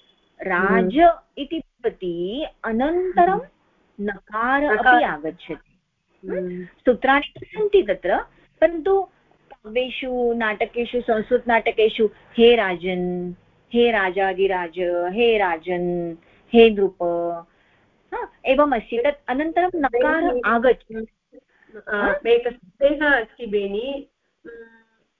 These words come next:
Speaker 2: अ, अ, that means, अ, प्रातिपदिकरूपेण, अ, सम्बोधनं भवति वा?
Speaker 1: प्राति-, अ, प्र-, अ, स-, सर्वदा तथा भवति इति न।
Speaker 2: हम्म।
Speaker 1: सर्वदा तथा,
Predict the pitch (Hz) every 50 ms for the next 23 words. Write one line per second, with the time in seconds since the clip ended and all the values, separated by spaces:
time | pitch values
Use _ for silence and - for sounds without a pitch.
0 | _ - 214 214 214 - - - 214 208 208 208 208 208 208 208 220 214 214 254
1 | 285 311 302 302 302 - - 269 214 202 190 185 190 185 - _ _ _ _ _
2 | 240 233 247 269 269 320 311 302 294 294 294 285 294 269 262 269 269 269 - 262
3 | 262 262 262 269 269 269 269 262 254 240 - - 214 208 202 196 196 196 190 190
4 | 185 - _ - 208 - 208 214 214 226 226 220 214 202 196 180 175 165 180 170
5 | - 180 165 175 214 277 294 - _ _ _ _ _ _ _ _ _ _ _ _
6 | - - _ _ _ - 262 254 254 254 254 - 320 302 262 - 220 247 240 226
7 | 233 233 226 - 262 - - 233 226 220 220 - - _ _ - 233 - - 277
8 | 240 226 214 - - - - 269 240 254 302 349 370 392 403 392 392 339 330 330
9 | 330 370 349 349 349 339 330 330 330 311 320 320 320 339 330 330 311 - - 294
10 | 277 - 330 320 269 220 180 147 - - _ _ _ _ _ _ _ _ _ _
11 | _ _ _ _ 214 208 196 190 185 185 190 190 - _ _ _ _ _ _ _
12 | _ _ _ _ - 262 247 - - 359 370 381 381 381 381 349 320 - - 330
13 | 339 339 330 294 - _